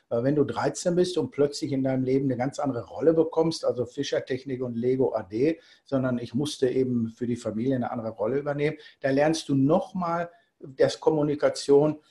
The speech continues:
funktionieren muss, weil du hast keine Zeit, du musst dich um die Familie kümmern, du musst dich um dich kümmern, also sorge dafür, dass du möglichst klar, deutlich, ehrlich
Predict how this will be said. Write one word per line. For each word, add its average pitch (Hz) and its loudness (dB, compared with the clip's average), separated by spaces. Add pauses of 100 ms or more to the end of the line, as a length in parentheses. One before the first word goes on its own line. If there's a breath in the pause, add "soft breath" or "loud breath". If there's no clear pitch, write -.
(140 soft breath)
funktionieren 143 2
muss, 170 4
weil 139 4
du 139 6
hast 135 0
keine 120 0
Zeit, 165 0
du 139 0
musst 135 0
dich 123 -8
um 120 -2
die 113 -2
Familie 123 0
kümmern, 175 -2
du 151 -4
musst 135 -6
dich 127 -6
um 110 -2
dich 160 -4
kümmern, 165 0
also 165 2 (140 loud breath)
sorge 127 6
dafür, 147 4
dass 135 4
du 117 -6
möglichst 156 0
klar, 131 0
deutlich, 127 2
ehrlich 120 2